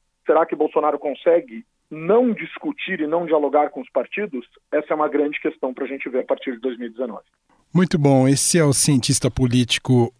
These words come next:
Speaker 2: Humberto Dantas, pesquisador da F G V e da uninove, mais uma vez gentilmente atendendo aqui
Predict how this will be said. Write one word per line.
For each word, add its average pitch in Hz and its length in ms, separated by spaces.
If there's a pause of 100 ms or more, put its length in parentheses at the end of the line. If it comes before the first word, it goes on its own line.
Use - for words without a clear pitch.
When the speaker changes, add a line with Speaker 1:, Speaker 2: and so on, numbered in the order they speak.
Speaker 2:
Humberto 139 480
Dantas, 151 640
pesquisador 117 800
da 107 120
F 110 280
G 110 200
V 98 420
e 107 120
da 104 300
uninove, 123 680
mais 123 240
uma 117 120
vez 113 180
gentilmente 107 540
atendendo 104 460
aqui 101 280